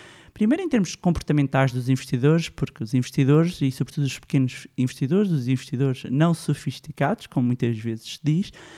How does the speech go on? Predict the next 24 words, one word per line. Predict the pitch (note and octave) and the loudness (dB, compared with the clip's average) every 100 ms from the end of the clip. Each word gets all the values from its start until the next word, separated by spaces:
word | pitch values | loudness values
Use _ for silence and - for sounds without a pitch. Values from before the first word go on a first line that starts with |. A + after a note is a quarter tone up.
| - - - | -20 -20 -6
ah, | C#3+ D3+ - | 0 0 0
apesar | C#3+ C#3 A#2+ | -2 0 0
de | A2+ A#2+ A2 | 0 -2 -2
muita | B2 C3+ C3+ B2 | 2 2 2 0
gente | C3 A#2+ | 0 -2
pequena | - - B2 | -4 -2 -2
ser | - - | -2 -2
mais | B2+ B2+ | 2 2
sofisticada | - C#3+ - - C3 D3 A#2+ A#2 | 2 -2 -2 -6 2 2 4 2
do | C#3+ | 2
que | - | 4
muitos | E3 E3 - | 6 6 6
institucionais, | C3+ - B2+ - D3+ E3 A3+ C4+ - - - - - | 2 2 -2 0 0 0 -2 -4 -10 -20 -20 -20 -2
ahm, | F3 F3 F3 F3 E3 E3 E3+ - - _ _ | 4 6 6 4 2 2 -2 -10 -20 _ _
quando | B3 A#3+ | 4 6
uma | A3 | 6
estratégia | F#3+ F#3 E3 D#3+ | 2 0 2 2
funciona, | - E3 - D#3+ E3 | 2 0 2 2 2
as | D#3+ | 0
pessoas | D#3 D3+ | -2 -2
tendem | - D#3 D3 C#3+ | 2 2 4 2
a | |
continuar | C#3 C3+ B2+ B2+ C3 B2+ - | 2 0 0 0 2 0 -4
usando-a | C3 B2+ C#3 D#3 C#3+ E3+ F#3 | -4 0 4 4 4 0 -2